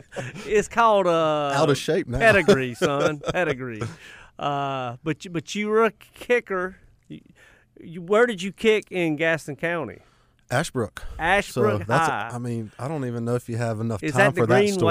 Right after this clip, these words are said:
Speaker 1: Wave?
Speaker 2: So, yeah. So
Speaker 1: How
Speaker 2: we,
Speaker 1: good were you at Ashbrook?
Speaker 2: well, we pulled off a state championship.
Speaker 1: Really?
Speaker 2: Yeah.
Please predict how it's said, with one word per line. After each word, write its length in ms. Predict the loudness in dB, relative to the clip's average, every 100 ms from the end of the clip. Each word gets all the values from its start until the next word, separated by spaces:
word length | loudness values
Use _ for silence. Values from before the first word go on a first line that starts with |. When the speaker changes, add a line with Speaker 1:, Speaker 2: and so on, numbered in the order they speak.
| 2
Speaker 1:
Wave? 280 | 0 -4 -12
Speaker 2:
So, 180 | -18 -10
yeah. 320 | -8 -6 -8
So 220 | -10 -8
Speaker 1:
How 160 | 0 0
Speaker 2:
we, 80 | 2
Speaker 1:
good 220 | 0 0
were 120 | -2
you 240 | -4 -2 -2
at 80 |
Ashbrook? 600 | 0 -2 -4 -12 -12 -12 -16 -18
Speaker 2:
well, 480 | -12 -8 -8 -10 -14
we 240 | -2 0
pulled 280 | 2 2 4
off 200 | 2 0
a 40 | -4
state 260 | -6 -8
championship. 600 | -6 -8 -8 -10 -10 -12 -14 _ _ _ _ _
Speaker 1:
Really? 540 | 0 2 4 2 -2
Speaker 2:
Yeah. 140 | -6